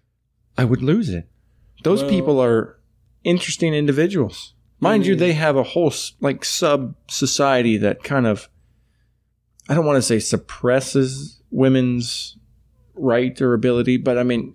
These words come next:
Speaker 1: in those type of communes and stuff, the man is clearly in charge of all decisions.
Speaker 2: So check this, right? Because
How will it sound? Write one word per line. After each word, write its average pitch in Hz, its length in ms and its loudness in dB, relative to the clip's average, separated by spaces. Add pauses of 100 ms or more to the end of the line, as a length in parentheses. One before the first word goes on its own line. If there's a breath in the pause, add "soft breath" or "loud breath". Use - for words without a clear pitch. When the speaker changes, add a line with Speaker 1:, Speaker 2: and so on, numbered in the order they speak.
(120)
Speaker 1:
in 135 220 2
those 165 320 0
type 135 260 -2
of 113 80 0
communes 131 480 0
and 131 120 -4
stuff, 135 400 -2
the 143 140 -2
man 127 320 0
is 113 140 -4
clearly 110 400 0
in 101 80 -4
charge 107 380 0
of 98 180 -6 (140)
all 113 180 2
decisions. 95 540 -2
Speaker 2:
So 131 180 -2
check 123 320 -2
this, 107 320 -6
right? 104 360 -8
Because 113 800 -2